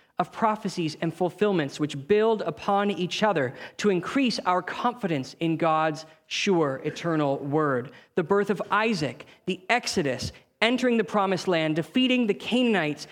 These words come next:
the return from exile, all of these were promised. And when each promise was fulfilled,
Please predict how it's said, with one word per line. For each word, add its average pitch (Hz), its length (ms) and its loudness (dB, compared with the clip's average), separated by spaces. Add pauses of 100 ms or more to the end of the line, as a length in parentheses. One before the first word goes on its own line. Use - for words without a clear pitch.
(120)
the 202 80 4
return 240 380 2
from 226 140 2
exile, 180 640 2
all 254 260 6
of 302 80 2
these 254 180 2
were 233 80 4
promised. 233 560 2 (280)
And 214 100 4
when 226 140 4
each 320 340 2
promise 277 400 2
was 254 140 2
fulfilled, 220 720 2